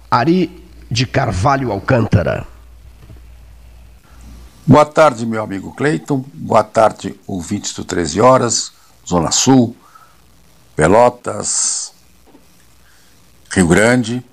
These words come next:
Speaker 2: enfim. Todos os nossos amigos desse extremo do Brasil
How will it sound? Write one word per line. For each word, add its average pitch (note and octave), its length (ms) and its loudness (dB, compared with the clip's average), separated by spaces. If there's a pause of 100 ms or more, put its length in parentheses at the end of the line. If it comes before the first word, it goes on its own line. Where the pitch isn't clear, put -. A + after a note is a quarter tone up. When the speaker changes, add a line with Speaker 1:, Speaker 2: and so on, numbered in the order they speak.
(220)
Speaker 2:
enfim. - 320 -12 (1160)
Todos C3+ 400 2
os A#2 180 -8
nossos A2+ 420 -2
amigos G2 520 -4
desse G2 340 -4
extremo A2 460 2
do F#2 100 2
Brasil F2 480 0